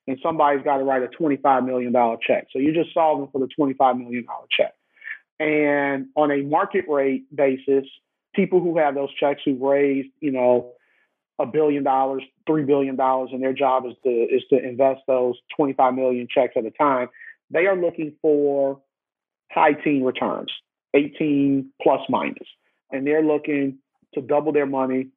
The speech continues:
over a four-year period. The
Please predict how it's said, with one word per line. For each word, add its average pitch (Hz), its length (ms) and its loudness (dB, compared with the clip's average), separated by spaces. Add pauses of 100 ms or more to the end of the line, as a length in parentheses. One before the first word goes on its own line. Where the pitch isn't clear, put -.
(220)
over 135 180 0
a 131 120 0
four-year 123 300 0
period. 98 380 -2 (1300)
The 147 540 0